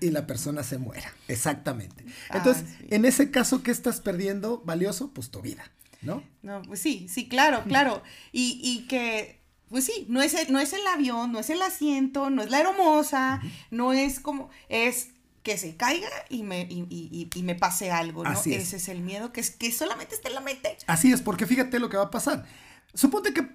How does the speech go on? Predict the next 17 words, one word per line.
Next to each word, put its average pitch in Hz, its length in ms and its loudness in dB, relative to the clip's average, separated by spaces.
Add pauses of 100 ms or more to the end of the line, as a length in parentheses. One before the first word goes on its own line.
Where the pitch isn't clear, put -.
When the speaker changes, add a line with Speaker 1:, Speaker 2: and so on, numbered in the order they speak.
Speaker 1:
que 247 240 4
como 240 440 0
tú 285 240 2
tienes 285 420 6
una 247 560 2
actividad 190 400 -2
que 202 100 0
requiere 202 380 0
que 247 80 2
vueles, 190 480 0 (300)
¿sí? 226 240 -6
Speaker 2:
Ujú. - 80 -12 (600)
Speaker 1:
Cada 330 360 2
vez 262 220 4
que 262 140 -2
te 185 200 -6
subes, 220 560 -4